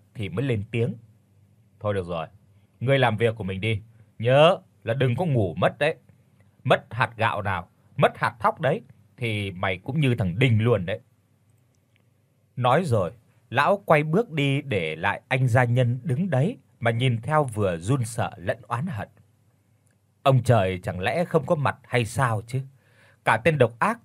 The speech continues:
xem mạng người như cỏ rác, thì mỗi ngày một giàu hơn, còn kẻ bần cùng thì suốt đời sống trong khổ cực. Ai, cũng may mình không tiếp tay cho lão ta giết hại người vô tội. Nếu không chắc,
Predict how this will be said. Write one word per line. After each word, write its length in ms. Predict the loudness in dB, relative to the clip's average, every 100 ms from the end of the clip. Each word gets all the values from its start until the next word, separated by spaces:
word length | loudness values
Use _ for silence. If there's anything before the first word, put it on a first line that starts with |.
| _
xem 340 | 0 2 2
mạng 220 | 0 -2
người 240 | -2 -2 0
như 160 | -2 0
cỏ 160 | -2 -4
rác, 280 | -4 -4 -4 -14 _ _ -4
thì 100 | 0
mỗi 220 | 2 2
ngày 280 | 2 2 2
một 180 | 0 0
giàu 240 | 2 2
hơn, 320 | 2 2 0 -4 -12 -2
còn 220 | 0 0
kẻ 140 | -2
bần 300 | -2 2 2 2
cùng 200 | 0 -2
thì 100 | -2
suốt 280 | -2 -2 0
đời 280 | 0 0 0
sống 240 | -2 0
trong 160 | 0 -4
khổ 260 | -4 -6 -6
cực. 200 | -10 -10 _ _ _ _ _ _ _ _ -6
Ai, 520 | -2 -2 -4 -10 -20 _ _ _ _ 0
cũng 200 | 2 4
may 260 | 6 4
mình 280 | 4 2 0
không 220 | 0 0
tiếp 120 | 0 0
tay 200 | 2 2 2
cho 80 | 0
lão 280 | -2 -2 -2
ta 200 | -2 0
giết 220 | 0 0
hại 240 | -2 -6
người 300 | -6 -8 -8 -2
vô 220 | 0 0 -2
tội. 180 | -6 -6 _ _ _ _
Nếu 140 | -2
không 220 | 2 0 2
chắc, 200 | 0